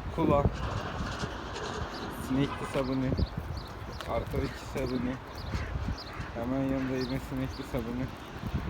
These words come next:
Burada iki tane arka tepe dumanlarım var.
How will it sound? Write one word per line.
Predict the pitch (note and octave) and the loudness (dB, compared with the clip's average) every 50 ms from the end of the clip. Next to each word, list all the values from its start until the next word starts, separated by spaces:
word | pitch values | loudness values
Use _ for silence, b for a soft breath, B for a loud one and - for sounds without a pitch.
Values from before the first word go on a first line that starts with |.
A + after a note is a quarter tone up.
| - - - - - - - - - - - - | 2 4 4 4 2 2 -2 -2 -2 -2 -2 0
Burada | B2+ B2+ A#2+ B2+ | 0 0 2 2
iki | C3 C3 - - - - | 2 2 0 -2 -2 2
tane | D3 C#3 C#3 C#3+ C#3+ C#3 C3+ - - - - - - - - - - - - - - - - - - - - - - - | 2 4 4 4 4 4 2 2 -2 -4 -4 -6 -6 -6 -6 -8 -8 -8 -8 -6 -6 -6 -6 -8 -8 -8 -8 -4 0 2
arka | A#2+ A#2+ - - - C#3 - - | 2 2 2 2 0 0 2 2
tepe | C#3 B2+ - D3 C#3 C3+ C3 - - - - - - - - - - - C#3 C#3 | 0 2 4 4 2 2 2 -2 -4 -4 -6 -6 -8 -8 -10 -8 -8 -6 -2 0
dumanlarım | C3+ C3+ C3+ C3 C3 C3+ C3+ C#3 C#3 C#3 C3+ D3+ D3 C3+ B2 A#2+ | 2 4 4 4 4 4 4 6 6 4 4 4 2 2 0 0
var. | C#3 | -2